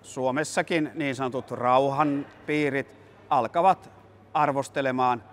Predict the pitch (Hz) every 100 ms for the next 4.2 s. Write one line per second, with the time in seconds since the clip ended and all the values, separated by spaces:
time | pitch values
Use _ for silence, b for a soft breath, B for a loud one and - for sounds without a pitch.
0 | - - 139 131 120 131 123 113 131 113
1 | 135 123 131 117 135 - 127 135 131 123
2 | - 139 139 127 113 123 120 110 120 117
3 | - 123 131 131 120 110 139 143 120 113
4 | 101 113